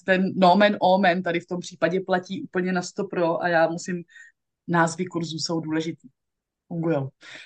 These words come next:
No, že Zpívej zázračně, fakt dělá zázraky s těma, co tam jsou.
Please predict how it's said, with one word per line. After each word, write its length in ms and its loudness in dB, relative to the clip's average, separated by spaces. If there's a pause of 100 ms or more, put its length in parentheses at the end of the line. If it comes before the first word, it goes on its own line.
(180)
No, 260 -10
že 60 -8
Zpívej 340 -2
zázračně, 580 -2
fakt 160 -8
dělá 220 0
zázraky 540 -2
s 60 -10
těma, 200 -4
co 120 -8
tam 200 -2
jsou. 380 -4